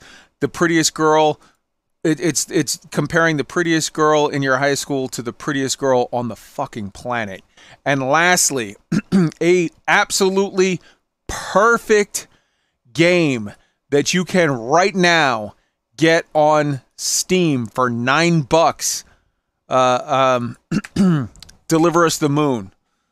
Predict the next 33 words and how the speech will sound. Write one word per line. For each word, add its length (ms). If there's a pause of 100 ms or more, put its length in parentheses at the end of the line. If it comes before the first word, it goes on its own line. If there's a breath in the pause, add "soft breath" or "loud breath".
(540)
Go 200
and 120
get 160
that. 180
And 160
I, 140
sometimes 600
people 220
are 120
like, 180
"I 140
don't 160
have 140
time 300
for 140
another 280
game. 360
I 80
don't 140
have 180
time 260
for 100
another." 300
It's 380
a 40
game 360
that'll 160
take 260
you 60
three 320
hours 320
to 80
beat. 300